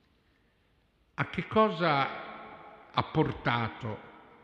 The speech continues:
l'aggressione all'Ucraina, se non morte e distruzione? Mi immagino, mi sembra,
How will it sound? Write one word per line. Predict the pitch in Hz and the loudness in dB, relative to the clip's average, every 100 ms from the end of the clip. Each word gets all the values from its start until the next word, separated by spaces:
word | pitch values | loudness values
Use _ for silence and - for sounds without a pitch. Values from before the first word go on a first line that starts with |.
| - - - _ _ - | -20 -20 -20 _ _ 0
l'aggressione | 131 117 143 143 - 165 175 170 151 | 2 6 4 4 2 6 6 8 6
all'Ucraina, | 139 139 - 127 127 135 139 117 110 98 98 107 - - - - - - - - _ | 6 4 4 6 6 6 6 6 4 0 -4 -8 -16 -20 -20 -20 -20 -20 -20 -20 _
se | - - 156 | -10 2 4
non | 156 160 143 | 6 6 4
morte | 139 147 151 131 - 139 127 120 - - - | 6 6 6 2 0 2 2 2 -2 -12 -2
e | 123 | 0
distruzione? | 113 117 - 117 107 - 120 131 147 127 95 - - - - - - - - - _ _ _ _ _ _ _ _ _ _ _ _ _ _ _ _ | 0 -2 -2 0 0 0 2 4 2 -2 -4 -10 -16 -20 -20 -20 -20 -20 -20 -20 _ _ _ _ _ _ _ _ _ _ _ _ _ _ _ _
Mi | 147 175 | 2 4
immagino, | 175 175 147 117 98 110 107 110 - - - - | 6 4 4 2 2 0 0 -2 -4 -14 -16 0
mi | 123 | 2
sembra, | 113 - 170 175 165 135 120 | 2 4 2 4 0 -2 -4